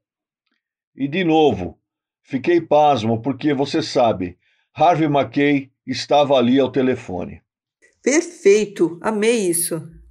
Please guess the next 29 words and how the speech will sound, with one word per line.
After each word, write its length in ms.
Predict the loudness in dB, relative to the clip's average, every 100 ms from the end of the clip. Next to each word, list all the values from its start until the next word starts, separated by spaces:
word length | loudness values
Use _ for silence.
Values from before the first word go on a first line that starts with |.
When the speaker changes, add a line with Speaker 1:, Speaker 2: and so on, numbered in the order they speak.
| _ _ _ _ _
Speaker 1:
Então 300 | -2 2 6
é 80 | 6
isso, 320 | 6 4 2
Priscila. 640 | 0 -2 2 4 4 4 0 -8 -14 -14 -16 -16 -20 -20 -10
É, 440 | -2 2 2 2
muito 260 | 0 0 0
obrigado. 640 | 0 2 4 4 2 -2 -10 _ _ -6
Speaker 2:
Ok, 420 | -6 -4 -2 -2
muito 280 | -4 -2 -2
obrigada, 720 | -2 -4 -4 -2 -2 -2 -4
Ivan. 280 | -8 -12 -18 _ _ _ _
Bem, 260 | 0 0 -2
é 80 |
isso 320 | -2 -2 -4 -2
por 160 | 0
essa 180 | 0 -4
semana. 680 | -4 -4 -2 -6 -8 -12 -18 _ _ _ -8
Mas 180 | -4
quero 240 | -2 -2 -2
dizer 360 | -4 0 0
que 100 | 0
temos 340 | -4 -2 -2 -6
um 80 | -6
novo 340 | -2 -2 -2
patrocinador 800 | -4 -2 -4 -6 -8 -4 -2 -2
para 180 | -2 -4
o 40 |
nosso 280 | -6 -8 -4
podcast, 720 | -4 -4 -2 -2 -2 -6 -14